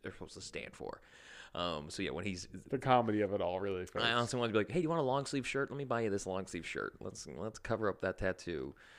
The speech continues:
Speaker 1: Um, you don't get the character." Yeah. Uh, but yeah,
Speaker 2: That's
Speaker 1: mo-,
Speaker 2: what happens in pop culture.
Speaker 1: more, a lot of people definitely will continue to misuse the Punisher logo. Um, yeah.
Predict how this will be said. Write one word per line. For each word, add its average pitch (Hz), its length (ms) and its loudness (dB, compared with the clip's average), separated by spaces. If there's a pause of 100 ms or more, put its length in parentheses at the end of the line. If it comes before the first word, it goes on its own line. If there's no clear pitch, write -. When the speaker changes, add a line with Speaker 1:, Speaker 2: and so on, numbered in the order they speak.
(280)
Speaker 1:
Um, 73 500 -8
you 92 180 -2
don't 95 160 -2
get - 120 -4
the - 60 -8
character." - 480 -2 (280)
Yeah. 78 200 -2 (520)
Uh, 90 420 0
but 104 100 2
yeah, 85 80 0
Speaker 2:
That's 151 160 6
Speaker 1:
mo-, 156 60 4
Speaker 2:
what 135 80 6
happens 113 240 4
in 104 60 -6
pop 101 220 0
culture. 101 320 -4 (120)
Speaker 1:
more, 107 220 4
a - 80 -2
lot 113 200 2
of 110 60 0
people 104 240 0
definitely 95 260 0
will 90 80 0
continue 85 460 -6
to 87 120 -2
misuse 80 640 -4 (100)
the 58 200 0
Punisher 58 540 -6
logo. 50 360 -2 (560)
Um, 85 340 -6 (640)
yeah. 240 140 -2